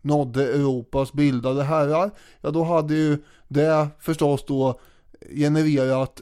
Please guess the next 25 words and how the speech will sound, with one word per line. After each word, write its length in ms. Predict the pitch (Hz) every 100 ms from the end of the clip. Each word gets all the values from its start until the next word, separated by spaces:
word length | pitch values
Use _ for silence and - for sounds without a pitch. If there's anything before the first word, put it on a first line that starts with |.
| -
en, 420 | 139 131 131 131
eh, 280 | 131 131 127
massa 420 | 143 147 - 180
beskrivningar 680 | 220 220 165 131 127 127 127
av 180 | 131
liknande 520 | 139 147 123 151 185 202
fall. 380 | 135 110 - - - _ _ -
Sextonhundrasextionio 1400 | 151 151 - 143 139 135 147 143 151 156 151 139 160 180 - _ _ _
hade 220 | 143 143
en 100 | 147
tysk 460 | 147 151 160 - -
kvinna 520 | - 175 156 156 175
som 140 | 170 160
var 100 | 160
gravid 440 | 165 160 160 156
i 40 |
sjätte 340 | 156 165 156 160
månaden 520 | 165 147 147 156 165 - - _
lagt 360 | - 254 165 -
ett 120 | 180
ägg 280 | 147 151 180
helt 300 | 180 175 160
plötsligt, 500 | 190 180 185 220 - - - -
stort 340 | 170 165 160
som 380 | 175 170 165 180